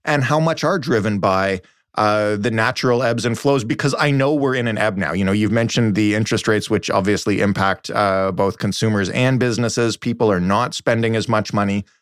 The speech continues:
Those things happen, and they have happened in the past. And I would assume you would see, uh, insolvencies and closures tick up as well. And y-, you know, there's a difference, I guess, between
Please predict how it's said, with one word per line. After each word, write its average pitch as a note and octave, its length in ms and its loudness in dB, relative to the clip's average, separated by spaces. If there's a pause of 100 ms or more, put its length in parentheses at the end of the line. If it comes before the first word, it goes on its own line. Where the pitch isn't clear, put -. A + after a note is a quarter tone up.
(380)
Those A3+ 180 0
things C#3 220 -4
happen, C3 520 0
and E3 220 2
they C#3 80 0
have A2 140 -2
happened G#2+ 360 -2
in G2 120 0
the F#2+ 60 -2
past. A#2+ 420 0
And A2+ 80 -2
I A2+ 80 2
would G#2+ 140 2
assume B2+ 340 2
you A#2 100 2
would A2 160 0
see, A2+ 320 0
uh, G#2 240 0
insolvencies G#2 720 0
and G2+ 100 0
closures F#2+ 400 0
tick A#2 220 0
up G2 160 0
as G2 180 -2
well. G#2+ 420 0
And A2 260 -2 (420)
y-, - 100 -12
you F#3 380 -2
know, C#3+ 160 2
there's C#3 400 -2
a C3+ 40 0
difference, D3 420 -2
I B2 100 2
guess, A#2 220 0
between A2+ 640 -2